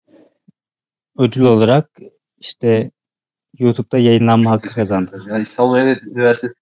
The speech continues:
Speaker 2: kesinlikle İstanbul'da olmadığını zaten, yani çok mal-, çok az düşünen bir insan bile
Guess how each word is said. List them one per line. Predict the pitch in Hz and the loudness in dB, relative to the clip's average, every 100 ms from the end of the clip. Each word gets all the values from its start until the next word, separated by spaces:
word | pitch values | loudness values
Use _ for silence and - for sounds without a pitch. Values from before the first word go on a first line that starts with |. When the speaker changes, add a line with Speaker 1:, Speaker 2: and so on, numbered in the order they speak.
| _ | _
Speaker 2:
kesinlikle | 120 131 131 123 | -14 -8 -4 -4
İstanbul'da | 120 120 120 117 | -2 -2 0 2
olmadığını | 123 120 117 120 113 | 2 2 -2 -2 0
zaten, | 117 117 107 - _ _ _ _ _ _ _ - | 0 -2 -12 -18 _ _ _ _ _ _ _ -12
yani | 98 - | -12 -8
çok | 120 104 | -6 -2
mal-, | 117 107 - _ _ _ | 0 -2 -4 _ _ _
çok | - 131 | -4 0
az | 147 131 | 2 2
düşünen | 131 139 139 123 | 0 0 2 2
bir | 123 | -2
insan | 120 131 | 0 0
bile | 117 127 | 2 4